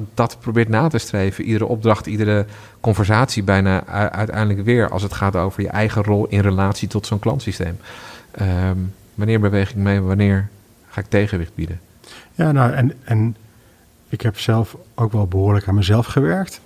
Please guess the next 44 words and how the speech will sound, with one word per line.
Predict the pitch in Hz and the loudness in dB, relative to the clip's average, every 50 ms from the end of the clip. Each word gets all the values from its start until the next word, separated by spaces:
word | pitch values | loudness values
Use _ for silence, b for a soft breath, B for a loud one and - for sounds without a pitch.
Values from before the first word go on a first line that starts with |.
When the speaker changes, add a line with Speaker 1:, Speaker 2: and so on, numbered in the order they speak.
| _ _ _ | _ _ _
Speaker 2:
Hè, | - 143 170 | -8 -6 -6
dus | 151 - - | -6 -8 -10
ook | - | -6
zelf | - - 120 120 - | -2 -2 -2 0 -2
in | 117 | -4
therapie | - - 98 98 - - 151 143 | -4 -4 -4 -4 -4 -4 -6 -4
geweest. | - - 120 123 139 170 165 - - B B B B B B B B B B _ _ | -2 -2 0 0 0 -2 -4 -6 -10 B B B B B B B B B B _ _
En, | - 120 110 110 | 0 2 2 4
eh, | 110 107 107 104 107 - - - | 4 4 4 2 2 0 -2 0
later | - 110 113 120 - 107 | 2 2 4 2 2 2
nog | 113 101 | 0 0
eens | 104 107 | 2 2
een | 104 | 2
boekje | 92 98 117 - - - | 4 2 2 2 0 0
daarover | 104 107 95 98 101 95 104 | 0 4 4 4 4 4 2
gelezen | - - 110 95 92 95 98 92 - 101 92 | 0 0 0 2 2 2 2 2 2 0 0
van | - - 101 | 0 0 0
een | 98 95 98 98 - | 0 2 0 -2 -4
therapeut | - 110 95 98 - - 104 104 104 - | -4 -2 -2 -2 0 2 2 2 2 0
die | 104 98 98 139 - - | -2 -2 -2 -4 -6 -6
als | - 117 95 95 | -4 -4 -2 0
een | 104 98 | 2 2
les | 95 104 - - | 2 2 0 0
had | - 107 - | -2 -4 -4
opgeschreven. | 101 98 - - - - 95 87 87 85 80 - - - | -4 -8 -8 -8 -6 -4 -4 -4 -4 -4 -6 -8 -4 0
Speaker 1:
Oh | 95 | 0
ja. | 90 82 78 78 B B B B B B B B B B | 0 0 -2 -6 B B B B B B B B B B
Speaker 2:
En | 110 117 127 | -2 2 2
een | 131 | 2
van | 123 139 | 4 4
de | 127 117 | 4 4
dingen | 117 123 123 123 | 4 4 4 4
die | 120 120 | 4 4
naar | 117 117 107 | 4 2 2
boven | 104 110 110 113 - - | 2 2 2 0 -2 -4
kwam | - - 107 107 113 113 - - - | -2 0 0 0 0 -2 -4 -8 -6
en | - 101 98 98 | -2 0 0 2
die | 101 98 | 0 0
daarin | 92 104 101 98 107 113 107 98 | 0 0 0 0 0 0 -2 0
zei | 104 101 98 101 101 | 0 0 0 0 -2
van, | - - 104 101 104 B B B B B B B B | -2 0 -2 -2 -2 B B B B B B B B
onderschat | - 120 113 110 104 - - 117 107 98 | -2 2 2 2 2 2 0 -2 0 2
niet, | 104 104 110 113 107 - - - - - - | 2 4 4 2 2 0 -6 -12 -14 -10 -4
ehm, | 110 101 98 98 98 98 95 95 | -2 0 0 2 2 0 0 0